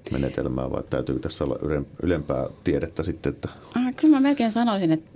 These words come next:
Speaker 2: täytyy se työohje olla kyllä hanskassa.
Speaker 1: Joo.
Speaker 2: Et ei pelkän purkkitekstin perusteella pysty vedeneristyksiä tekemään. Et kyllä se joko sitten on käynyt koulutuksen tai, tai lukee sitten asennusohjeen,
Speaker 1: Hmm.
Speaker 2: niin siinä se sitten selviää.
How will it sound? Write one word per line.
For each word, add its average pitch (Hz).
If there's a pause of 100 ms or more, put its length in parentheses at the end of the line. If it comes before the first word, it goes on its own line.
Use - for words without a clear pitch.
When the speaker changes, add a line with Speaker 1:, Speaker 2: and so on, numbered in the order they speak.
(180)
Speaker 2:
täytyy 185
se 175
työohje 156
olla -
kyllä -
hanskassa. -
Speaker 1:
Joo. 76 (440)
Speaker 2:
Et 151 (100)
ei 180
pelkän 175
purkkitekstin 151
perusteella -
pysty 156
vedeneristyksiä 156
tekemään. - (380)
Et - (420)
kyllä 175
se 170 (720)
joko 247
sitten 170
on 196
käynyt 202
koulutuksen 180
tai, 156
tai 170
lukee 196
sitten 220
asennusohjeen, - (280)
Speaker 1:
Hmm. 69 (180)
Speaker 2:
niin 175
siinä 160
se 175
sitten -
selviää. -